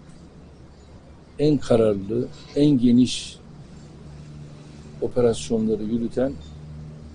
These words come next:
Milli İstihbaratımız oldu, İçişleri Bakanlığımız bugüne kadar oldu. Hatta hatta Silahlı Kuvvetlerimiz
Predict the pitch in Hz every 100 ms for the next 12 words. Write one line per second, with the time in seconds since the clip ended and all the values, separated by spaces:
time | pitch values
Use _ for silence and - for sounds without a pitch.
0 | - - - - 120 113 120 - - 123
1 | 120 117 - 131 123 113 90 85 - -
2 | - - - 123 120 113 127 120 120 117
3 | 123 110 - - - 117 110 110 98 104
4 | 98 95 87 87 85 82 - - - -
5 | - - - - 131 - 110 104 - 139
6 | 147 - - - - - - - - -
7 | 123 131 123 135 123 - 120 127 120 -